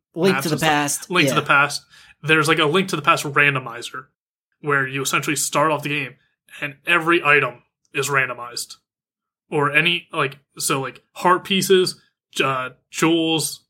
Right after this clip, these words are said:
Speaker 2: uh, rubies, uh, items that, like, uh, renewable supplies, like, uh, arrows and bows, like, that you'll find in grass and rocks and enemies.
Speaker 1: Yeah.
Speaker 2: That's all randomized, so you don't know what you'll get from that.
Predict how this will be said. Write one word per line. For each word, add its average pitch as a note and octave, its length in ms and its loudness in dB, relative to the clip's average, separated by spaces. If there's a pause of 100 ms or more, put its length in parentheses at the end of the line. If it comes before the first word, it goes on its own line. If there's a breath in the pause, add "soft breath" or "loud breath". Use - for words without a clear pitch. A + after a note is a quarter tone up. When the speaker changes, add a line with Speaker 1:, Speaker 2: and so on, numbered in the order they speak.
(100)
Speaker 2:
uh, D3+ 60 -2
rubies, D#3 720 2 (320 soft breath)
uh, B2+ 320 -2
items C#3+ 340 2
that, C#3 140 0
like, C3 160 -6 (340)
uh, C3 300 -2
renewable C#3 400 0
supplies, C#3 440 4
like, C3 260 -6
uh, B2+ 220 0
arrows C#3 300 4
and C#3 100 -4
bows, C#3 360 -2
like, C#3 100 -2
that C#3 80 -2
you'll C3 140 -6
find C#3 240 0
in C3 80 -14
grass B2+ 400 -2
and C3 120 -10
rocks C3 360 -2
and C3+ 80 -10
enemies. D3+ 480 -4 (320 soft breath)
Speaker 1:
Yeah. E3 300 -2 (140)
Speaker 2:
That's D3 200 4
all D#3+ 100 4
randomized, B2+ 600 2
so - 120 -2
you C#3 40 2
don't D3 120 0
know C#3+ 80 2
what C#3+ 220 0
you'll C#3+ 100 2
get C3+ 140 -4
from C#3+ 100 -12
that. B2+ 200 -12